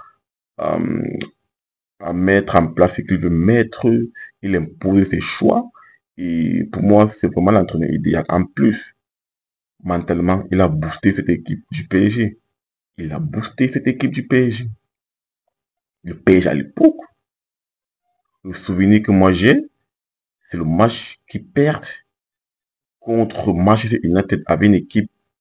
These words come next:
de Manchester United C, avec l'équipe réserve. Je ne parle même pas de la remontada, puisque la remontada, il y avait les Messi,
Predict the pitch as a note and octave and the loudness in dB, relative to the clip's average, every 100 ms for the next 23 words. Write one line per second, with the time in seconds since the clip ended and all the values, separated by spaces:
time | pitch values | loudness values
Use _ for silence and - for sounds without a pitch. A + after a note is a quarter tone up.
0 | _ - F2 E2 F#2 G2+ G2+ D2+ E2 F#2 | _ -10 -6 -4 -2 -4 -2 0 2 0
1 | - D#2+ - - C3+ - - _ _ _ | 0 -6 -4 0 0 0 -8 _ _ _
2 | _ _ _ _ _ F2+ G2 F2+ - B2 | _ _ _ _ _ -6 -4 -4 -6 -6
3 | D3 C#3 A#2 A#2 _ _ _ F#2+ F#2+ F#2+ | -4 2 2 2 _ _ _ -8 -8 0
4 | A#2+ A#2 G#2+ G2+ G2 F#2 E2+ E2 E2 D#2+ | 4 6 6 4 2 2 0 0 -2 0
5 | - E2 G2 - - F2 E2+ E2 F#2 F2+ | -2 -2 -4 -8 -4 -2 0 0 0 0
6 | E2+ F2+ F2 F2 E2 D#2+ F2 | 0 0 2 2 2 0 -2